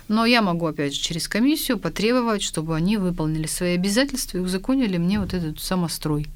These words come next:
по факту. Ну и третий момент. Я должна понимать, что если это, опять же,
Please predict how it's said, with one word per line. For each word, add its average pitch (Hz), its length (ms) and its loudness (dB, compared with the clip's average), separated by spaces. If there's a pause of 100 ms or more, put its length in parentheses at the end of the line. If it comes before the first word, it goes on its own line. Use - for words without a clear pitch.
(140)
по 165 100 0
факту. 123 460 -8 (800)
Ну 254 160 6
и 277 80 6
третий 311 300 4
момент. 240 460 4
Я 220 160 4
должна 196 320 0
понимать, 185 420 0
что - 180 -2
если 170 420 -2 (220)
это, 165 180 -4
опять 165 260 -2
же, - 160 -2